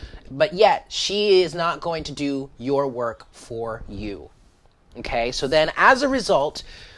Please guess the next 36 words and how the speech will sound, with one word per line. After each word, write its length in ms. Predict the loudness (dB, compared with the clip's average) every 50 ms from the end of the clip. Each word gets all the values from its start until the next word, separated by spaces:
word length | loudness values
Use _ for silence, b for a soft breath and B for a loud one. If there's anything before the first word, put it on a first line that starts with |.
| B B B -20 -20 -20 -8
the 100 | -4 -4
rest 320 | 2 2 2 2 2 2 0
of 120 | -2 0
her 120 | 0 -2 -2
challenge 560 | -2 -2 0 0 0 0 -2 -4 -6 -8 -6
is 220 | -6 -6 -6 -6 -8
Temperance, 800 | -4 -2 0 0 0 0 -2 -4 -4 -4 -8 -12 -12 -12 -16 -18 -20 -20 -20 B B B B B -12 -8
the 140 | -8 -8 -2 -2
Empress, 720 | -2 -2 -2 -2 -4 -4 -4 -4 -8 -12 -14 -14 -16 -18 _ -20 -20 -4 -2
and 240 | 0 0 0 0 -2
the 80 | -2
Lovers. 800 | -2 -2 -4 -4 -6 -8 -14 -14 -14 -12 -12 -12 -12 -12 -14 -16 -18 -20 -20 -20 -20 -20 -20 -20 -20 -20 -20 -20 -12 -6 -4
All 80 | -2
right? 320 | 2 2 2 2 2 -2 B B B B B B B
So 300 | 6 8 10 10 10 6 -2 -8 -10 -10 -10 -12 -6
what 200 | 4 4 4 6
I'm 160 | 6 2 -2
feeling 440 | -4 -6 -4 -4 -2 -2 -2 -4 -4
here 300 | -6 -6 -4 -2 -2 -4
is 400 | -4 -4 -2 -2 -2 -4 -8 B B B B B B
the 80 | -6 -6
feminine 480 | 0 0 0 2 2 0 0 0 -2
is 160 | -2 -4 -2
really 200 | -2 0 0 0
kind 260 | -2 -2 -2 -2 -2 -2
of 100 | -2 -4
being 320 | -4 -4 -4 -4 -6 -8
put 340 | -12 -12 -2 -2 -2 -2 -2
what 220 | -2 -2 -2 0 0
she's, 460 | -2 -4 -2 -2 -2 -4 -4 -6 -6
what 180 | -6 -4 -4 -4
she 260 | -4 -4 -4 -4 -4
or 180 | -2 -2 -4 -4
he 240 | -4 -8 -8 -8
has 260 | -6 -4 -4 -4 -4 -6
learned 380 | -6 -6 -6 -6 -8 -10 -12